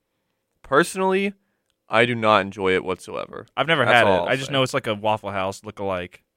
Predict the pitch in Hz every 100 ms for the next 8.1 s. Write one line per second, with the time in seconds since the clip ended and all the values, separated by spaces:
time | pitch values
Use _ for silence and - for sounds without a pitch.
0 | _ _ - 123 120 113 113 107 92 95
1 | 90 92 85 - - 117 113 113 101 -
2 | - - 104 95 87 - - 110 131 120
3 | 110 101 101 - 95 92 92 - 101 95
4 | - - - _ _ _ - 147 113 -
5 | - 180 226 190 160 135 190 165 156 135
6 | 120 127 120 120 113 107 107 123 156 135
7 | 92 107 131 208 139 107 98 87 87 82